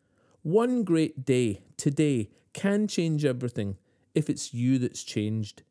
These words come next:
And the deep still of contentment is found in embracing that you're evolving still. So, how to find this flow between the stick in the mud and the letting go?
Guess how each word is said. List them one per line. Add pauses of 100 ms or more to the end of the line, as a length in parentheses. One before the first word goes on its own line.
(540)
And
the
deep
still
of
contentment (260)
is
found
in
embracing (260)
that
you're
evolving
still. (1160)
So, (180)
how
to
find
this
flow
between
the
stick
in
the
mud
and
the
letting
go?